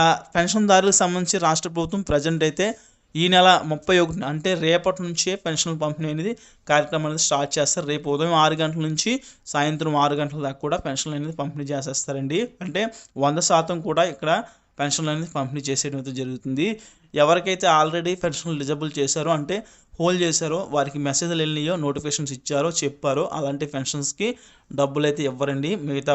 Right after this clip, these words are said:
వారందరికి కూడా పెన్షన్స్ అయితే ఇస్తారండి. ఇక రాష్ట్రంలో పెన్షన్దారులు ఎవరైతే ఉన్నారో తీసుకునేటప్పుడు వారి దగ్గర కంపల్సరీ పెన్షన్ కార్డు అయితే పెట్టుకోండి, ఆధార్ కార్డు అనేది పెట్టుకోండి. కంపల్సరీ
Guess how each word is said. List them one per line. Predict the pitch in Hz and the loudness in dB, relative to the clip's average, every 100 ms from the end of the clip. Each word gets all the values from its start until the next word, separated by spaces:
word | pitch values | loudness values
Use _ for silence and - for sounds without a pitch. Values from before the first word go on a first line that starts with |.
| 139 | 4
వారందరికి | 139 139 127 - | 2 0 -4 -2
కూడా | 147 160 | -4 -2
పెన్షన్స్ | 135 - 139 143 | -4 -4 -4 -6
అయితే | 139 135 | -4 -4
ఇస్తారండి. | - 139 139 190 240 - - _ - | -2 0 0 -2 -4 -10 -20 _ -10
ఇక | 147 160 | 0 4
రాష్ట్రంలో | 160 175 - 190 190 175 | 4 4 2 0 2 0
పెన్షన్దారులు | 165 185 175 170 160 | 0 2 4 4 4
ఎవరైతే | 156 156 156 | 2 0 -2
ఉన్నారో | 151 175 160 | -2 -2 -2
తీసుకునేటప్పుడు | 147 - 156 151 147 170 | -6 -4 -4 -2 -4 0
వారి | 147 135 | -2 -2
దగ్గర | 135 156 135 | -6 -6 -6
కంపల్సరీ | 127 135 143 160 214 - _ _ | -4 -2 -2 -4 -6 -14 _ _
పెన్షన్ | 147 143 180 160 | -2 0 0 0
కార్డు | 160 151 | 0 0
అయితే | 151 143 | -4 -6
పెట్టుకోండి, | - 151 147 151 208 - 139 | -8 -6 -4 -2 -4 -6 -2
ఆధార్ | 143 151 143 | 0 -2 -2
కార్డు | 143 143 | -4 -2
అనేది | 143 139 | -6 -8
పెట్టుకోండి. | 131 131 139 160 151 | -10 -6 -6 -4 -6
కంపల్సరీ | 135 139 143 139 | -4 -4 -4 -4